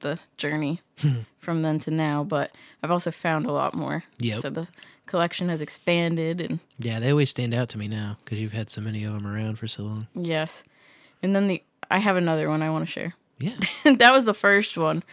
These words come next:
Speaker 2: That's a
Speaker 1: But
Speaker 2: great
Speaker 1: my,
Speaker 2: one.
Speaker 1: my favorite one is also another mushroom story where there was an estate sale back east. And there was, I love, okay, I love all estate sales,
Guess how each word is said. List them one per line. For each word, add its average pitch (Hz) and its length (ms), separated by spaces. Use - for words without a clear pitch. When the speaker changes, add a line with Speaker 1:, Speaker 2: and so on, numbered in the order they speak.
Speaker 2:
That's 151 160
a 160 40
Speaker 1:
But 123 40
Speaker 2:
great 143 140
Speaker 1:
my, 180 180
Speaker 2:
one. 175 220
Speaker 1:
my 175 180
favorite 185 600
one 156 280
is 170 100
also 170 260
another 165 200
mushroom 160 520
story 151 460
where 165 160
there 165 180
was 165 160
an 165 100
estate 165 460
sale 151 400
back 175 360
east. 196 480
And 185 280
there 190 180
was, 175 400
I 196 140
love, 170 400
okay, 185 200
I 175 60
love 220 200
all 180 180
estate 208 360
sales, 214 420